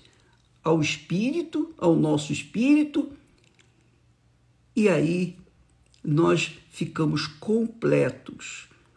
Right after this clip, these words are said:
porque o corpo vai agradecer. O corpo, que é o deteriorável, vai agradecer, porque essa trindade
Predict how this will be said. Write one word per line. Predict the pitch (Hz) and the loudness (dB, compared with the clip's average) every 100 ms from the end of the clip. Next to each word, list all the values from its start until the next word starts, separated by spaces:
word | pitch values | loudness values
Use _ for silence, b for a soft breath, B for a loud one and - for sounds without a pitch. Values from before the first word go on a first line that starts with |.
| _ | _
porque | 147 147 175 | -4 4 6
o | 165 | 6
corpo | - - 180 196 - - 233 | 2 4 8 8 6 -4 -6
vai | 156 151 147 | 0 2 2
agradecer. | 147 143 147 143 - - 107 - - _ _ _ - | 2 0 2 0 -2 -4 -6 -6 -12 _ _ _ -6
O | 147 | -6
corpo, | - - 226 - - - - - - _ _ _ _ _ _ _ _ _ _ _ - | -6 2 4 4 0 -14 -14 -18 -20 _ _ _ _ _ _ _ _ _ _ _ -16
que | - 139 127 | -6 -2 2
é | 127 | 2
o | 135 123 | 2 0
deteriorável, | 120 143 143 139 131 117 123 175 208 139 117 98 110 B B _ | 0 0 0 0 0 0 2 2 2 0 -2 -2 -6 B B _
vai | - 123 131 | -6 0 0
agradecer, | 117 127 120 113 104 143 165 | 0 0 0 -2 -4 0 0
porque | 160 147 - 151 B B B B B | 0 -6 -2 -2 B B B B B
essa | 156 147 139 | -2 0 -2
trindade | - 214 214 180 131 151 170 139 | 0 0 2 0 2 2 2 0